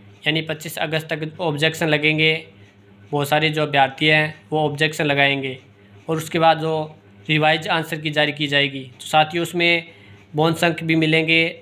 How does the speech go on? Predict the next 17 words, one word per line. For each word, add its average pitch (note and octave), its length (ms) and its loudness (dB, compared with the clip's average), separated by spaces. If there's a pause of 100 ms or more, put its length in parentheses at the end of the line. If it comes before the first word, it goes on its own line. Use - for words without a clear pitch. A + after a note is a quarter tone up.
(140)
रीट D#3 240 2
लेवल D#3 380 2 (520)
फर्स्ट D#3+ 280 -2
और E3 340 -8 (680)
रीट D#3 460 -4
लेवल D#3 280 0 (140)
सेकंड D3 360 -2
में, C3+ 200 -6 (300)
यानी E3+ 200 2
दोनों F3 280 -2
को E3+ 80 -6
मिला E3 220 2
के E3+ 140 -2
यानी E3 260 2
बोनस D#3+ 300 -2
अंक E3 160 -2
मिलेंगे। E3 500 0